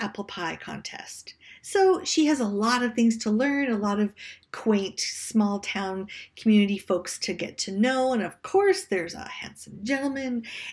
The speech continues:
and there's just this lovely kind of warm, cozy kitchen feel to the whole book. It's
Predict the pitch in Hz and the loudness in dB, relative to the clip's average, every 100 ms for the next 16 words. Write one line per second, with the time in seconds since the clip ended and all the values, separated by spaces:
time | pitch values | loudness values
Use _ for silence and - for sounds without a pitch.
0 | - 294 294 302 294 294 311 - 453 466 | 2 4 6 6 4 0 -12 4 6 6
1 | - 427 - 233 220 226 247 240 247 247 | 4 2 2 2 4 4 2 0 -4 -2
2 | 233 226 226 - - - - 247 214 196 | 2 0 0 -6 -18 -8 -2 2 2 2
3 | 214 240 233 226 - 220 208 208 202 - | 2 2 2 0 2 4 4 0 -2 -4
4 | 220 - 202 190 - 180 180 202 180 - | -2 -2 -4 -4 -8 -6 -4 -4 -6 -4
5 | 170 165 156 - - - - - - - | -4 -4 -6 -10 -14 -20 -20 -20 -20 -2
6 | - 285 - | 2 2 2